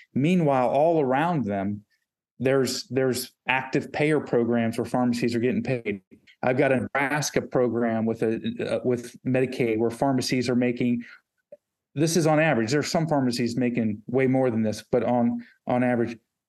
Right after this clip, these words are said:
the pharmacies are bringing in an additional five thousand dollars,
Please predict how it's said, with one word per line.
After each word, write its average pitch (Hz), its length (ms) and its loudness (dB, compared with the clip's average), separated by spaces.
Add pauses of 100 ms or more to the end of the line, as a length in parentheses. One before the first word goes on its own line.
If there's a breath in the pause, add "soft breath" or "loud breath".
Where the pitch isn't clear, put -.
the 123 60 2
pharmacies 135 540 2
are 123 80 0
bringing 127 340 2
in 117 100 2
an 110 160 -2
additional 107 360 -2
five 120 400 0
thousand 117 420 0
dollars, 104 720 -2